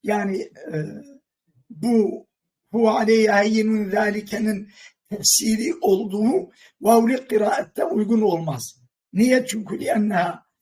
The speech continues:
çünkü vav la tadhuru beynel mufessiri ve mufesseri, ikisinin arasına girmez. Evet. Ve burada duralım.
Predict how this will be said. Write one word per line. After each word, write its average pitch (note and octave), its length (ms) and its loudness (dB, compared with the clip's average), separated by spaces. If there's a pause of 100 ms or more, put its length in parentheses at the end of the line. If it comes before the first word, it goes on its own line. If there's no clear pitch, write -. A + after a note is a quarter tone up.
(180)
çünkü - 280 -12
vav G#3+ 420 0 (220)
la A3+ 200 2
tadhuru F#3+ 440 -10
beynel F#3 340 -2
mufessiri - 600 -4
ve G3+ 100 -6 (460)
mufesseri, G#3 680 -2 (500)
ikisinin - 440 -4
arasına D#3 520 -4
girmez. G#3+ 1000 -2 (420)
Evet. - 240 -8 (4000)
Ve A3+ 160 4
burada A3+ 280 4
duralım. F#3+ 420 -2